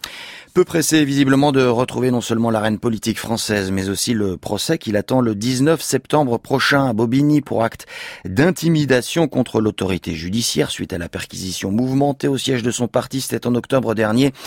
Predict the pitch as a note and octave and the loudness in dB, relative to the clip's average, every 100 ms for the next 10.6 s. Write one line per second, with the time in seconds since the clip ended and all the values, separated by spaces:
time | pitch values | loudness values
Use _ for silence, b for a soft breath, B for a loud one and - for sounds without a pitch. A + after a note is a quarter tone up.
0 | B B B B G2 A#2 G3 G3+ D#3+ C#3 | B B B B 2 4 2 2 2 2
1 | C3 - C#3 - G#2 C3+ C3 A#2 G#2 F2+ | 2 2 0 0 -6 -2 0 0 0 -2
2 | - A#2+ A2+ A#2+ A2+ G2 G2+ G2+ F#2+ F2 | -2 0 0 0 -2 -4 -2 -2 -2 -2
3 | E2 D#2 G#2+ A2+ G#2 - F#2 F#2+ F2+ - | -2 -4 -4 -2 -2 -4 -4 -2 -2 -4
4 | F#2+ - D#2+ D#2+ G#2+ A2+ G#2 B2+ D3 D3 | -4 -6 -8 -6 -4 -4 -2 0 2 2
5 | C3+ E3+ D3 C3 C#3+ B2+ A#2 A2+ B2 B2 | 2 2 2 0 0 2 2 0 0 -2
6 | A2+ - C3 C#3+ A#2 A#2 A2+ A2+ D3+ - | -2 -2 0 0 0 0 0 2 2 0
7 | B B B B G#2 A#2+ F3 C3+ D3 C#3 | B B B B 4 4 4 2 -2 0
8 | D3 D3 C3+ - C#3+ A#2 G2+ G2+ E3+ F3 | 0 2 2 0 0 0 -2 0 -2 -2
9 | B B B B - B2 A#2+ C3+ B2 A2 | B B B B -2 0 2 2 2 2
10 | G2 B2 A2+ A#2 G2+ | 0 -2 0 -4 -6